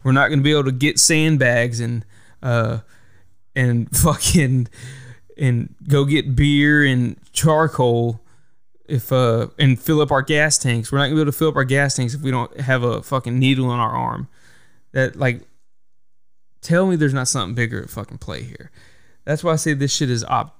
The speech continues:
this shit's all optics. It's all eye candy. Like, somebody who's pushing it, that he's pushing it that much,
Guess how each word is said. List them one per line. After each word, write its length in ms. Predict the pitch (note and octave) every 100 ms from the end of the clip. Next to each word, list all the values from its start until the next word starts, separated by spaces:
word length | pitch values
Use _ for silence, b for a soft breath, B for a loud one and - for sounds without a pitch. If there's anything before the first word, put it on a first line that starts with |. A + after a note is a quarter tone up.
| -
this 260 | C#3+ C3
shit's 220 | - D3+ D3
all 260 | C#3+ B2+ -
optics. 440 | C3+ B2+ A2+ -
It's 140 | A#2 C3+
all 140 | A#2+
eye 240 | B2+ A#2+
candy. 520 | B2 - A#2 A#2 - - - - - - -
Like, 300 | A#2+ A2+ - - B B B B
somebody 400 | - E3 E3+ D#3
who's 120 | C#3
pushing 380 | - D#3+ D3 C3+
it, 80 | A#2
that 120 | B2+
he's 140 | C#3
pushing 320 | - E3 D3+
it 120 | C3 B2
that 180 | B2+
much, 520 | A#2+ B2 A2 - -